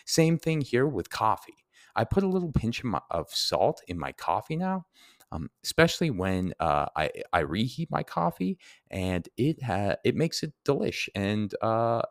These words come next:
it brings out flavor profiles. That's what salt does. That's why we have it. It's a flavor enhancer. Same thing with pepper. That's why we have spices. Um, so yeah, salt is a very sought out for thing, and Roman soldiers were paid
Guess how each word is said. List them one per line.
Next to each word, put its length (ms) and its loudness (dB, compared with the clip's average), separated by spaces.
it 120 -2
brings 320 6
out 320 0
flavor 380 2
profiles. 480 -2
That's 220 0
what 160 0
salt 440 0
does. 480 0
That's 260 -8
why 140 -2
we 160 -6
have 280 -2
it. 100 -8
It's 180 -12
a 60 -6
flavor 520 -8
enhancer. 840 0
Same 300 -10
thing 180 -10
with 220 -10
pepper. 440 4
That's 200 -10
why 120 -10
we 140 -10
have 160 -6
spices. 1000 0
Um, 300 -8
so 240 -6
yeah, 360 -8
salt 540 0
is 280 2
a 60 -2
very 300 4
sought 420 -2
out 300 -4
for 200 0
thing, 460 0
and 160 0
Roman 300 0
soldiers 440 -4
were 140 2
paid 320 0